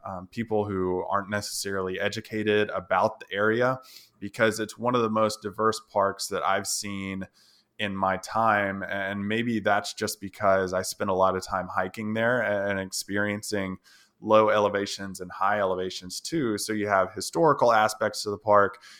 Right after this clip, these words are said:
you have low valleys, you have mountain streams, up high you have old growth forests. And that's so much information to take into account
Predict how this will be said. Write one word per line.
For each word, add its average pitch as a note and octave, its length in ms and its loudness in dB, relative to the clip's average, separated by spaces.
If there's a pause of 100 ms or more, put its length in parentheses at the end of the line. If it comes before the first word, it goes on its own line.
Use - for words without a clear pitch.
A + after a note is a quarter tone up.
(120)
you G#2 140 -6
have F2+ 280 2
low A#2+ 300 4
valleys, G#2+ 640 6
you G2 80 -14
have F#2 160 -2
mountain A2 380 0
streams, G#2 640 -4
up A2 180 -2
high G#2+ 280 4
you G2+ 180 -4
have F#2+ 280 0
old A#2 240 0
growth A2+ 360 0
forests. G#2 680 2 (640)
And C3+ 160 0
that's B2+ 240 0
so D3+ 540 0
much C3 300 0
information G#2+ 960 -6
to G2 540 -4 (280)
take A#2 260 -4
into A2 320 -6
account F#2+ 720 -4